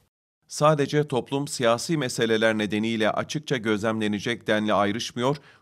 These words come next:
kuytu alanlarda da aşırılık yanlıları artan bir şekilde şiddet sergilemeye devam ediyor. Fiziksel şiddetten önce internette aşağılayıcı hakaretler ve tweetleri de kapsayan şiddet dili gelir.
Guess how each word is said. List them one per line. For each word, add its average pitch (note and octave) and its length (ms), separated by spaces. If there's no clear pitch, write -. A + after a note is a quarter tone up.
kuytu C#3 320
alanlarda B2 600
da A2+ 140
aşırılık C3+ 500
yanlıları A2 640
artan D#3 360
bir C3 100
şekilde A#2 460
şiddet B2 400
sergilemeye A2 680
devam G2 340
ediyor. G2 320
Fiziksel D#3 440
şiddetten D3+ 520
önce D3 380
internette A2+ 720
aşağılayıcı A2+ 560
hakaretler G#2 800
ve G#2+ 160
tweetleri A2+ 500
de A2 100
kapsayan A2+ 420
şiddet A2 460
dili G#2 200
gelir. G2+ 340